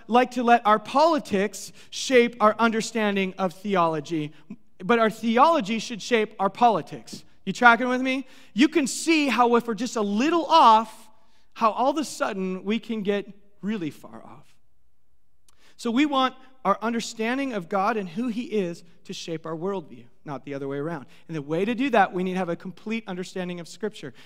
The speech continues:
When you come to areas of Scripture where you're like, "This is confusing," or, "This is hard," interpret Scripture with Scripture. Read other stories. If this is the only story you ever read about Jesus, you'd be like, "Oh, okay. So he's pretty harsh.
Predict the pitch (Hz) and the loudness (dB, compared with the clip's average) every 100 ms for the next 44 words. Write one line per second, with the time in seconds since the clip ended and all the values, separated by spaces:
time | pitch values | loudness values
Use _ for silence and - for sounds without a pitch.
0 | - - 196 294 285 277 262 - 214 254 | -12 -4 0 2 2 2 0 2 4 4
1 | 277 285 240 - - 220 - 277 220 247 | 2 -2 -4 -14 -12 -10 -4 -4 -4 0
2 | 226 208 214 294 415 - 247 - 196 185 | 4 4 2 -6 -8 -8 -8 -6 -6 -4
3 | 240 233 262 - 269 - 175 190 196 - | -4 -4 -4 -8 -12 -6 -4 -4 -6 -20
4 | - - - - 202 202 214 208 220 - | -20 -20 -20 -14 -10 -6 -6 -4 -6 -6
5 | - 175 214 214 - 320 - 190 143 - | -10 -8 -6 -6 -4 -8 -6 -8 -8 -4
6 | 170 208 233 262 302 - 202 180 226 311 | -2 -2 0 -2 -2 -2 -4 -2 -4 -2
7 | 320 311 269 - 247 294 330 254 - 277 | -2 -2 -4 4 4 4 0 -2 -2 2
8 | 214 196 208 285 277 247 220 240 208 165 | 4 2 2 0 0 0 0 2 0 0
9 | 190 233 254 349 - - - - - - | -6 -4 -4 -8 -8 -16 -20 -20 -20 -20
10 | - - 240 285 277 214 190 - - 311 | -20 -8 -2 0 4 4 2 -6 0 2
11 | 233 151 - - - 247 240 240 294 - | 2 -6 -14 -20 -4 -4 0 -2 -2 -8
12 | - - - - - - - - 233 220 | -20 -20 -20 -20 -20 -20 -20 -4 -2 2
13 | 214 254 - 320 196 202 214 294 - - | 0 0 -2 -4 0 2 2 -2 -10 -16